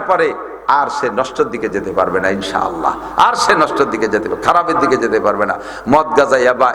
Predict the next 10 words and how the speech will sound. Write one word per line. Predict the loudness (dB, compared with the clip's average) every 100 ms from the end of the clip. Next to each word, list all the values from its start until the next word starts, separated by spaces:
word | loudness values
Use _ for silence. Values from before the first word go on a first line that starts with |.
| -2
এগুলোর | -2 2 2
থেকে | 0 -2
ফিরানোর | 0 2 0 2
জন্য | 0 2
রেহাবে | 2 4 2 2 2
পাঠায়। | 2 0 -2 -4 -6 2
রেহাব | 4 4
আছে | 2 2
না? | 0 -2 -8 -20 -20 -20 -20 -4
রেহাব | 2 4 2